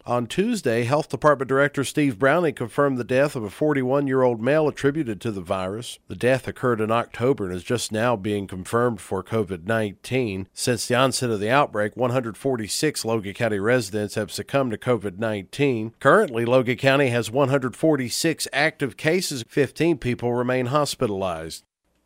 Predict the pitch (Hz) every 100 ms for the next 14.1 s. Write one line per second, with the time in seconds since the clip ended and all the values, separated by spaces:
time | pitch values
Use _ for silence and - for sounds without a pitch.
0 | _ 190 196 - 170 196 170 170 208 214
1 | 175 147 160 165 - 170 135 160 202 185
2 | 147 151 151 151 196 214 170 135 170 170
3 | 190 151 170 170 139 185 196 208 214 220
4 | - 180 185 175 175 165 190 214 170 151
5 | 165 160 - 214 220 180 180 170 160 -
6 | 175 170 175 180 175 175 180 180 190 180
7 | 135 - 107 76 - _ _ 107 107 131
8 | 110 135 139 131 123 117 - 147 151 113
9 | 98 139 143 107 95 151 147 139 - 98
10 | - 143 135 107 - 90 139 170 - 98
11 | - - 180 - 113 95 - 175 110 -
12 | - - 185 175 135 - 110 120 104 -
13 | 151 - 117 113 90 - 156 160 110 101
14 | -